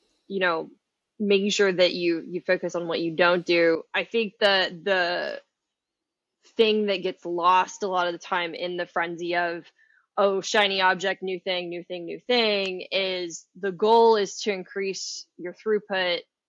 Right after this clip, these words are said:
while decreasing your operational expenses and managing those pieces and, and, and being able to get, get more out of what,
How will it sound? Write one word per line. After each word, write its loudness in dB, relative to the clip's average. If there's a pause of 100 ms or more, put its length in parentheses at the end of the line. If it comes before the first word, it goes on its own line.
(500)
while 8
decreasing -2
your 0
operational 2
expenses -6
and -6
managing -4
those 0
pieces -8
and, -8
and, -6
and -2
being 2
able 0
to 0 (480)
get, 8 (120)
get 4
more 0
out 0
of -8
what, -4